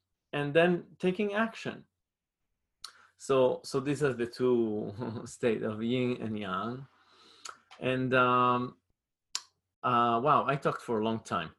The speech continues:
<laughs> So, <laughs> so I wanna also open it to, um, to the group. And,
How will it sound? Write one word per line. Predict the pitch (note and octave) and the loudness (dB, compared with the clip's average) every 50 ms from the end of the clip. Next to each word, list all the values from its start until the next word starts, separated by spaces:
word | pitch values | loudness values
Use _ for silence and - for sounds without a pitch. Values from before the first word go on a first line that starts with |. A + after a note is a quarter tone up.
| _ - | _ -2
<laughs> | D3+ A#2 A#2 - - - - - - - - - A#3 G3 - - C4 - - B3 - - - - G#3 - - - - - - A3+ A#3 A#3 A3+ A3+ A3 A3 F3+ - | -2 -2 -2 -4 -8 -12 -14 -16 -20 -10 0 0 0 0 2 -2 -2 0 0 -2 -2 0 2 0 0 0 0 -4 -4 -4 -4 -14 -14 -12 -12 -12 -12 -12 -14 -10
So, | - - G3+ F#3 C#3+ - - - G#3+ G3 F#3+ - - F#3 F#3 - - E3 - - - D3+ C#3+ | 0 4 6 6 6 4 2 4 4 4 4 4 2 2 2 2 -4 -4 -4 -4 -6 -6 -6
<laughs> | - _ _ - - - - - - - - - - - _ _ _ _ | -6 _ _ -20 -20 -18 -18 -20 -20 -20 -20 -20 -20 -20 _ _ _ _
so | - - C3 C3 | -6 0 6 8
I | B2+ B2+ | 8 8
wanna | C3+ C#3 D3+ D#3 D3+ - | 8 8 6 6 4 6
also | C#3 D3 C#3+ - - D3 C3 B2+ | 4 2 2 4 2 2 4 4
open | C#3 C#3 - D3+ C3+ B2+ | 2 2 2 0 2 2
it | A#2 A#2 - - | 2 0 -2 -4
to, | - B2 A#2+ A#2 A2 G#2+ G#2 - - | 0 4 4 4 4 4 0 0 0
um, | G#2+ G#2+ G#2 G#2 G#2 G2+ G2+ G2 G2 F#2+ - _ _ _ _ _ _ _ _ _ _ _ _ _ _ _ _ _ _ _ _ _ _ - - - - - - | 0 0 2 2 2 0 0 -2 -4 -8 -14 _ _ _ _ _ _ _ _ _ _ _ _ _ _ _ _ _ _ _ _ _ _ -20 -20 -20 -20 -12 -4
to | - C3+ | -2 4
the | B2+ C3 | 4 4
group. | B2+ C3 D#3+ G#3+ A3+ G3+ E3 C3 - - - - | 4 6 8 10 10 10 10 8 6 -2 -8 -2
And, | B2+ B2+ B2 B2+ B2+ A#2+ | 0 0 0 2 0 -2